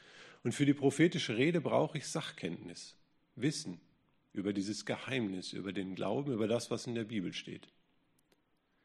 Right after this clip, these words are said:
Aber wenn die Sachkenntnis mir so wichtig ist, dass eine andere Meinung daneben nicht existieren darf,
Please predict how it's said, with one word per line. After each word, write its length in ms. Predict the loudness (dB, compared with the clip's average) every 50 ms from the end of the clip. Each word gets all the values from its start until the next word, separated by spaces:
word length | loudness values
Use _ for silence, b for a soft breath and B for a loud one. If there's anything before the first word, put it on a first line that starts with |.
| _ _ _ _ _ _ _ _ _ _ _ _ _ _
Aber 220 | 4 6 6 8 8
wenn 160 | 6 4 4
die 100 | 4 4
Sachkenntnis 760 | 4 4 4 2 2 -2 -4 -4 -2 -2 -2 -4 -6 -4 -2
mir 160 | 0 2 2
so 300 | 2 2 4 4 4 4
wichtig 380 | 4 2 0 -2 -6 -6 -6 -6
ist, 320 | -8 -8 -8 -10 -12 b b b b b b b b b b b b _
dass 180 | -4 -2 0
eine 360 | 0 0 2 2 0 0 0 2
andere 320 | 2 4 4 4 4 4
Meinung 380 | 4 2 0 0 -2 -4 -4 -4
daneben 380 | 0 2 4 4 6 4 4
nicht 140 | 0 0 -2
existieren 680 | -6 -6 -4 -6 -6 -6 -6 -6 -4 -4 -2 -2 -2 -4
darf, 400 | -6 -6 -8 -10 -12 -14 -18